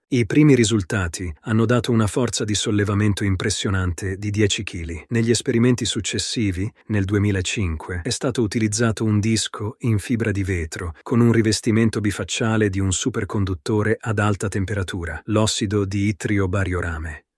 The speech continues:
Le ticonde sono ceramiche speciali che includono il titanio. Si usano nei condensatori ad alta frequenza.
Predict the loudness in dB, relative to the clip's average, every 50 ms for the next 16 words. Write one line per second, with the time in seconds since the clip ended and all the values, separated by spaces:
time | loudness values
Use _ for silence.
0 | _ _ _ _ -2 0 2 2 2 4 6 6 8 8 8 6 6 4 2 2
1 | 4 2 2 0 0 0 2 2 2 2 2 -2 -4 -4 -4 -4 -4 -2 0 0
2 | 2 2 2 0 0 0 -2 0 0 -2 -2 -2 -2 0 0 2 2 2 0 -2
3 | -4 -6 -6 -6 -6 -6 -4 -4 -4 -6 -6 -8 -12 _ _ _ _ _ _ _
4 | _ _ -12 -2 2 4 4 6 6 6 6 6 6 4 4 2 0 2 2 2
5 | 0 0 -2 -2 -2 0 0 2 2 0 0 -2 -4 -4 -6 -8 -8 -6 -8 -6
6 | -4 -6 -4 -4 -4 -6 -6 -8 -10